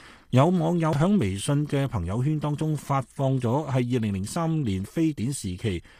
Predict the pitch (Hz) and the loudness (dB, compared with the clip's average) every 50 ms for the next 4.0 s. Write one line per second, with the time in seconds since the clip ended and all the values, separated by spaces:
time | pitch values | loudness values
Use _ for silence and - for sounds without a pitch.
0 | - - - 107 110 107 - 131 160 185 - 113 98 98 101 104 98 104 120 135 | -8 -2 2 2 2 4 2 2 2 2 2 0 0 -2 -2 -2 -2 -2 0 0
1 | 170 170 165 165 170 160 139 117 143 156 - - 95 95 92 101 113 131 143 151 | 0 0 0 -2 -2 -2 -2 -2 -2 -4 -4 -4 -4 -2 -2 0 0 0 0 0
2 | 165 151 120 113 127 151 147 143 139 135 135 127 117 117 123 139 180 170 135 131 | -2 0 0 0 0 2 2 2 2 2 2 2 2 0 0 2 0 2 2 2
3 | 117 98 90 85 85 82 87 90 90 117 101 - 110 95 92 95 85 90 101 | 2 2 2 -2 -4 -6 -6 -6 -6 -6 -4 -4 -4 -4 -4 -6 -6 -8 -8